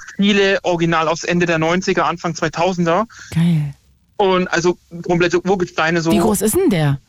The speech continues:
Speaker 1: Äh, mein Mann?
Speaker 2: Ja.
Speaker 1: Wir sind beide eins achtzig.
Speaker 2: <laughs>
Speaker 1: Ja. Und es ist uns
Speaker 2: Ah.
Speaker 1: völlig egal, weil viele Menschen sagen, „Oh, ich bin zu groß, ich kann sowas nicht tragen.“ Und wir denken so,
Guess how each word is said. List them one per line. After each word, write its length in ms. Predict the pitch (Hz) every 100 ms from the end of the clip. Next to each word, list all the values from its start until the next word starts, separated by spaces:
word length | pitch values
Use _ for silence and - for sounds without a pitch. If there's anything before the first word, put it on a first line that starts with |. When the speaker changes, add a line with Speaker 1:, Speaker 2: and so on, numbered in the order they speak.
| _ _ _ _ _ -
Speaker 1:
Äh, 300 | 175 156 147
mein 180 | 147 151
Mann? 160 | 156 403 _
Speaker 2:
Ja. 220 | 220 240 - _ _ _ _
Speaker 1:
Wir 100 | 165
sind 140 | 170 156
beide 240 | 156 165
eins 180 | 165 -
achtzig. 600 | 151 - - 151 - - _ -
Speaker 2:
<laughs> 20 | - - - - 311 359 - - -
Speaker 1:
Ja. 220 | 233 180 - _ - - - -
Und 120 | 196
es 120 | 208 208
ist 120 | 269
uns 120 | 196
Speaker 2:
Ah. 60 | 226
Speaker 1:
völlig 260 | 226 311 -
egal, 360 | 214 190 247
weil 120 | 208
viele 240 | 175 208 208
Menschen 280 | 190 185 -
sagen, 260 | 170 170
„Oh, 40 | 180
ich 120 | 175
bin 160 | -
zu 140 | 170 180
groß, 340 | - 180 220
ich 100 | 202 185
kann 160 | 196
sowas 240 | 185 170 165
nicht 140 | 156
tragen.“ 300 | - 175 214
Und 100 | 165
wir 100 | 143
denken 240 | 147 151 147
so, 140 | 147